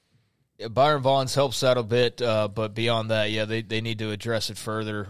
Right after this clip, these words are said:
Uh, most likely will, uh, in the portal, although I don't think they have but a couple of spots maybe to play around with, and I guess that would all depend upon who's available. I mean, and, and what the, the ranking of needs is.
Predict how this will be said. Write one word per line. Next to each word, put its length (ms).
Uh, 180
most 300
likely 560
will, 380
uh, 240
in 80
the 80
portal, 420
although 360
I 100
don't 260
think 180
they 140
have 240
but 120
a 40
couple 320
of 60
spots 420
maybe 240
to 60
play 240
around 340
with, 280
and 260
I 80
guess 220
that 120
would 120
all 120
depend 360
upon 320
who's 240
available. 600
I 80
mean, 360
and, 240
and 200
what 220
the, 380
the 100
ranking 420
of 160
needs 380
is. 420